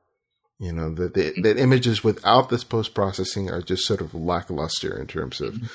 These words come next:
Speaker 1: you know, content, in terms of composition, in terms of lighting. So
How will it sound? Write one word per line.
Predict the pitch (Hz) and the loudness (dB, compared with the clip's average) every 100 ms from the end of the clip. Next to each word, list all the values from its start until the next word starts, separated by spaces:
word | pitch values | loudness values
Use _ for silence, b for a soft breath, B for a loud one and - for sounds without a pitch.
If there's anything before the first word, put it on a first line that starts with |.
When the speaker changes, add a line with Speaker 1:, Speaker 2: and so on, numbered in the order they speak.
| B B - | B B -6
Speaker 1:
you | 98 | -4
know, | 65 | -4
content, | - - 117 110 113 107 - | -4 4 4 4 0 -2 -2
in | 78 | -8
terms | - 73 - | -6 -6 -8
of | - | -10
composition, | - - 67 107 110 110 104 98 | -8 -8 -6 -4 -2 0 -2 -4
in | 80 | -6
terms | - 80 71 | -4 -4 -4
of | 80 | -10
lighting. | 78 90 101 104 101 120 b b b b b b - | -4 0 2 0 -2 -4 b b b b b b -8
So | - 120 110 95 - | 8 8 8 4 -6